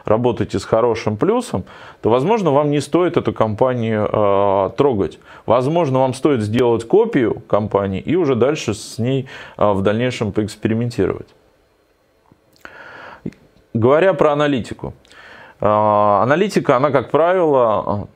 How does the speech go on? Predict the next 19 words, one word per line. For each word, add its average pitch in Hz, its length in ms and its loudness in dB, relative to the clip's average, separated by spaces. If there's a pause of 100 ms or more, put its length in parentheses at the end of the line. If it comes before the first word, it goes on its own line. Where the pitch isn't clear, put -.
(180)
вещь 147 300 0
такая 120 360 2
достаточно 113 640 0
условная, 175 680 0
если 123 400 0
это 120 380 2
аналитика, 117 500 -2
не 110 240 0
собранная 101 720 -2
вами 95 240 0
самими. 95 500 -4 (1000)
Э, 95 640 2 (200)
первая 214 340 2
аналитика, 143 600 0
она 120 360 0
начинается, 107 680 -2
как 90 140 -6
правило, 98 640 2 (480)
исследовательская. 101 880 -2